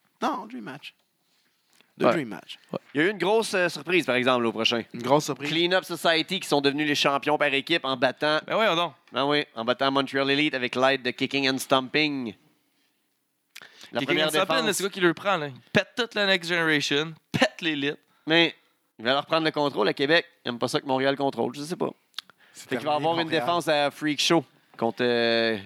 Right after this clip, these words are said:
Speaker 3: Kicking and Stomping.
Speaker 2: Chris, c'était pas, euh, c'était pas leur ref, euh, que-
Speaker 3: C'était pas
Speaker 2: Cro-,
Speaker 3: maltais ?
Speaker 2: ouais. Le
Speaker 3: Mais
Speaker 2: crosseur,
Speaker 3: ça
Speaker 2: là.
Speaker 1: Ouais, mais il s'est fait bump out, puis un autre ref qui est arrivé, puis on a compté un, deux, trois.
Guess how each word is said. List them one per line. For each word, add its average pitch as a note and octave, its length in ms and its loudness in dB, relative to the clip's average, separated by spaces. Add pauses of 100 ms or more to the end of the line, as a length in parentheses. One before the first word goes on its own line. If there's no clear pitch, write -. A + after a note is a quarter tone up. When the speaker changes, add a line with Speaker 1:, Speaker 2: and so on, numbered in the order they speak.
(120)
Speaker 3:
Kicking A2+ 280 -6
and A2 100 -6
Stomping. A2 340 -12
Speaker 2:
Chris, E3 120 0
c'était - 160 0
pas, G#3+ 200 -4
euh, F3 340 0
c'était C3+ 160 -6
pas D#3 100 0
leur D#3 140 0
ref, D#3 340 0
euh, C#3+ 280 0
que- - 100 -10
Speaker 3:
C'était - 760 -10
pas B2+ 100 -6
Speaker 2:
Cro-, C3 100 0
Speaker 3:
maltais ? F3+ 400 0
Speaker 2:
ouais. D3+ 280 0 (600)
Le A#2+ 100 -4
Speaker 3:
Mais B2 40 -8
Speaker 2:
crosseur, A2+ 340 -4
Speaker 3:
ça E3+ 200 2
Speaker 2:
là. B2 260 0
Speaker 1:
Ouais, F#3 160 2
mais D#3+ 120 -4
il C3+ 40 -6
s'est C3+ 100 -8
fait C3+ 140 -2
bump C3 240 0
out, C#3 340 0
puis B2 160 -6
un A2 160 0
autre A#2 220 -2
ref B2 100 0
qui - 120 -12
est A#2+ 80 -8
arrivé, A2 260 -8
puis A2 160 -12
on F#2+ 200 -12
a - 340 -20
compté G#2 240 -14
un, G2 40 -12
deux, F#2+ 120 -14
trois. G#2 280 -14